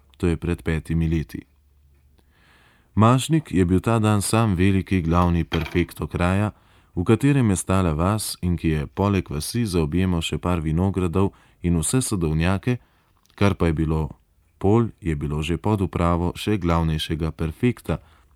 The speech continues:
ki je bil glavnemu perfektu nadrejen in kateremu je glavni perfekt vedno, kadar je šlo za dobro in za potrebe ljudstva, posredoval in od katerega je potem tudi dobil zagotovilo in ukaze, kako ravnati v primeru,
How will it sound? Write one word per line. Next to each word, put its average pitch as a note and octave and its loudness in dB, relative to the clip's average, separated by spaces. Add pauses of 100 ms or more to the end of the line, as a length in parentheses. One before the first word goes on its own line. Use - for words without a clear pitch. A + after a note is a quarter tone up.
ki - -2
je E2 0 (100)
bil D2+ -4
glavnemu G2 0
perfektu F2 -2
nadrejen E2+ -2 (420)
in F#2+ 2
kateremu A#2+ 2
je F2 4
glavni G#2+ 0
perfekt E2+ -4
vedno, A2+ 0 (320)
kadar D#2 -2
je D#2 -2
šlo D#2+ -4
za D2+ -4
dobro F2+ 0
in E2 0
za D#2 -4
potrebe D#2 -4
ljudstva, A2 -2 (420)
posredoval A#2+ 2 (100)
in F2 0
od E2 -4
katerega F#2 -2
je D#2+ 0
potem E2 0
tudi D#2+ 0
dobil D#2 2
zagotovilo E2 -2
in D#2+ -2
ukaze, G2+ -2 (400)
kako C3 2
ravnati A2 2
v G#2 2
primeru, E2+ 2